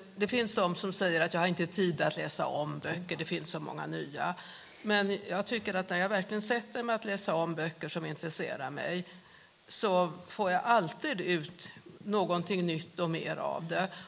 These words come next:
Och, eh, när jag tänker på hur mycket tid författaren har lagt ner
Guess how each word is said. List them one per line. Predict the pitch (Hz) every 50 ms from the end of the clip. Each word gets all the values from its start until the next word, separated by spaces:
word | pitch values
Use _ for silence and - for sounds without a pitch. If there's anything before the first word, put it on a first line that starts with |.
| - - - - - - - - - - -
Och, | - 202 196 185 175 - - - - -
eh, | 208 196 185
när | 185 185
jag | 185 180 190 190
tänker | 220 202 170 - - 190
på | 185 - - 175 175
hur | 180 185
mycket | 165 175 185 180 240 214
tid | - 220 190 165 -
författaren | - 196 190 - 214 208 208 - - 262 262 277 294 254 240
har | 226 202 185
lagt | 202 175 - - -
ner | 190 190 185 180